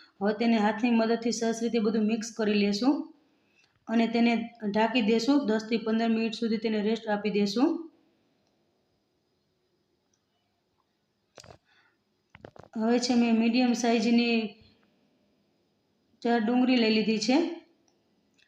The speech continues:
તેને પહેલેથી જ મેં છાલ હટાવી લીધી છે. હવે તેને ચાકુની મદદથી ચાર આવી રીતે કટકા કરી લઈશું અને તેને લાંબી સાઈડમાં આપણે કટ કરી લઈશું.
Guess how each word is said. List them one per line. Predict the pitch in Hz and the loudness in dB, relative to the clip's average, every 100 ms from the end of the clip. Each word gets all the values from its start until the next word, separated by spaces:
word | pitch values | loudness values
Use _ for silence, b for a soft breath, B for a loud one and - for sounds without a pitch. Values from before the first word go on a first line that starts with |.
| _ 226 | _ -4
તેને | 226 | -2
પહેલેથી | 226 240 240 240 | 0 0 0 0
જ | |
મેં | 240 233 | 0 0
છાલ | 233 233 | 0 2
હટાવી | 226 233 233 | 2 0 2
લીધી | 220 214 214 | 2 0 -2
છે. | 254 311 - B B 202 | 0 0 0 B B -6
હવે | |
તેને | 214 233 220 | 0 0 2
ચાકુની | 226 226 240 233 | 2 0 2 2
મદદથી | 233 220 226 240 | 2 2 0 -2
ચાર | - 226 226 | 0 2 2
આવી | 226 | 2
રીતે | 233 226 | 0 -4
કટકા | 226 - 233 | -6 -2 -2
કરી | 220 208 | 0 0
લઈશું | 214 220 277 269 | 0 2 0 0
અને | 226 214 | -4 -4
તેને | 226 214 | -4 -2
લાંબી | 214 226 226 233 | 0 0 0 0
સાઈડમાં | 226 226 214 226 220 | -2 -2 0 0 -2
આપણે | 214 | -4
કટ | 214 226 220 | -2 -2 -2
કરી | 208 202 | -2 0
લઈશું. | 202 202 226 311 339 - | 2 2 2 0 0 -8